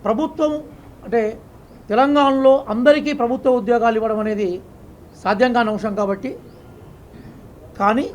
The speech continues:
అదే సందర్భంలో ఖాళీగా ఉన్న ఉద్యోగాలను నింపాల్సిన బాధ్యత ప్రభుత్వం మీద ఉంది కాబట్టి, ఎవరైతే ప్రభుత్వ ఉద్యోగాల కోసం ప్రిపేర్ అవుతున్నారో అందులో ఎక్కువ మంది, ఆ, మనకి గ్రామీణ ప్రాంతాల్లో ఉండే యువత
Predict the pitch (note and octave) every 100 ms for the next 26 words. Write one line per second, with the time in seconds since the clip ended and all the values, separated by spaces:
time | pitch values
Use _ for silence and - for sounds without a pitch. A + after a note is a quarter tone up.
0 | - G3+ B3+ D4 C#4+ C#4 C4 C4+ C4+ C4+
1 | G3 C4+ D4+ D4+ C#4 C4 A3 B3+ B3 B3
2 | G#3+ A3+ C4+ A#3+ A3 A3 A3+ G3+ G#3+ A3+
3 | A#3+ A#3 G#3+ G#3+ G#3 G3+ C4+ - - -
4 | - - - - - E3 G#3+ D4+ D#4+ D#4
5 | D4 D#4 - - - - - - - A3+
6 | D#4 D#4+ C#4 G#3+ C#4 C4+ B3 A#3+ A#3 A3+
7 | A#3+ A3+ G#3+ G#3 F#3 F3 G#3 A#3 A3+ G3
8 | G3 C4+ - D4 C#4 B3+ - - - -
9 | A#3 G3+ - G#3+ G#3+ G#3 G3 F#3 G#3+ C4
10 | B3 A3+ G#3+ A#3 A3 G3 G#3 A#3+ A3 F#3